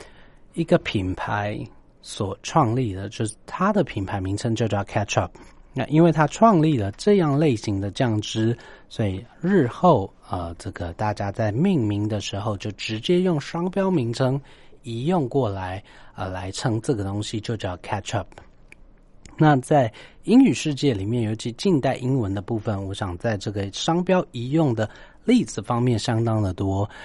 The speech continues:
比如说我们在影印的时候，除了说 photocopy，“May I get a photocopy of something？”我们也会请求对方说，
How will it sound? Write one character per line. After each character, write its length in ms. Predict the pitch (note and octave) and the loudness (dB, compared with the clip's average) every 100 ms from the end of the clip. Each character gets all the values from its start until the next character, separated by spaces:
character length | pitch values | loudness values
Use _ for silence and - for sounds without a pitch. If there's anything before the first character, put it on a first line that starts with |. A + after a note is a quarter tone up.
| - - | -20 -4
比 120 | A2 | 2
如 100 | A2 | 2
说 400 | A#2+ C#3+ B2+ B2+ | 2 2 4 2
我 80 | A2 | 0
们 160 | F#2+ F2+ | -4 -2
在 240 | C3 A2+ - | 0 0 -2
影 220 | A#2+ G2 A2 | -6 -6 -2
印 240 | F3+ F#3 | 4 4
的 120 | G#2+ G2+ | 4 0
时 200 | - G#2 | -2 0
候， 320 | D3+ A#2 G2 | 2 2 0
除 200 | - A2 | -4 0
了 200 | A2+ G#2+ | 2 0
说 400 | - A#2 A#2 C3 - - - - - | 0 2 4 2 -2 -20 -20 -20 -20
photocopy，“May 1500 | - E3+ F3 F3+ C3 - A#2 A2 - G2 - - - G#2+ G#2 | 0 4 4 4 2 2 0 0 -2 -10 -12 -20 -6 -4 -2
I 180 | G#2+ G#2+ | -2 -2
get 220 | G#2 G#2+ | 0 0
a 80 | G#2 - | 0 -2
photocopy 880 | - D3 E3+ C3+ - - A2 - A2 | 2 2 2 0 -2 -4 -4 -4 -6
of 160 | G#2 F#2 | -6 -8
something？” 540 | - G#2+ G2 A#2 F#2 - - - - - | -6 -4 -2 -2 -4 -8 -20 -20 -20 -6
我 100 | A#2 | 2
们 180 | C#3+ G3+ | 4 6
也 140 | C#3+ | 4
会 380 | A2 D3+ C#3+ A#2+ - - | 4 4 2 0 -6 -16
请 440 | - - A#2+ F#2+ F#2 | -8 -4 -2 -2 -4
求 380 | - G2+ G2 | -4 -2 -2
对 180 | A2+ D#3+ | 4 4
方 240 | C3 B2 A#2 | 4 0 0
说， 220 | C#3 | 0